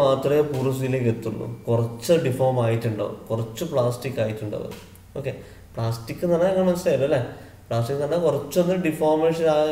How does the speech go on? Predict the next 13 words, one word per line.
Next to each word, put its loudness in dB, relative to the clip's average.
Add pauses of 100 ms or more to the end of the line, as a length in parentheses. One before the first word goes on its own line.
(200)
നമ്മളിപ്പോൾ -2
വലിച്ചു 2
നീട്ടിയ -2
കണ്ടീഷനിൽ -4
ലേശം 0
ഭാഗം 2
അവിടെ 0
ഇരുന്നുണ്ടാവും. -6 (840)
അപ്പോൾ 2
അതുകൊണ്ടാണ് 6 (120)
റബ്ബറിനെക്കാളും 6 (220)
elastic 0
ആ 2